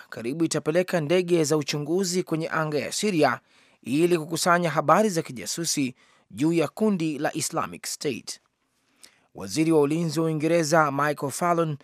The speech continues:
amesema kupanuliwa kwa operesheni za nchi yake katika mapambano yanayoongozwa na Marekani dhidi ya waasi hao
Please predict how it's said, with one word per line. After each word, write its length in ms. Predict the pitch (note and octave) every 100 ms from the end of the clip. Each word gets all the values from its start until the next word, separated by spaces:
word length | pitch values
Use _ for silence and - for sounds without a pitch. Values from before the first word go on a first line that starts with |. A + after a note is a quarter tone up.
| _ _ -
amesema 500 | - G#2 - E3+ D#3+
kupanuliwa 600 | - E3 E3 G3 A#3 G3
kwa 160 | - D#3+
operesheni 580 | - D3 - G3+ F3+
za 120 | C3 C3+
nchi 220 | A#2 A2
yake 400 | A#2 - C#3 B2+ _ _ _
katika 260 | - A#2 E3
mapambano 500 | D#3+ D#3+ D3+ F3+ A3
yanayoongozwa 580 | G3 F3+ E3 F3 E3 D#3
na 60 |
Marekani 640 | A#2+ - - E3+ D#3+ D3 -
dhidi 320 | B2+ E3+ F#3
ya 60 | E3+
waasi 360 | C#3 B2+ -
hao 420 | A#2+ F3 C3+ A2